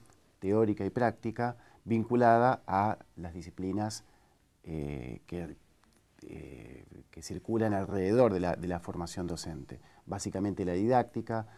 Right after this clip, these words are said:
las ciencias sociales, las ciencias de la educación, la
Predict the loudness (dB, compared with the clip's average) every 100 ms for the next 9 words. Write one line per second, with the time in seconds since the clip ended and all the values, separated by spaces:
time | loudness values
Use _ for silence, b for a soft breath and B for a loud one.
0 | B B -8 -2 -2 -2 -6 -8 0 2
1 | 4 2 0 -4 -8 -10 -8 -8 -8 -8
2 | -10 -6 0 2 2 0 B B B B
3 | -4 -4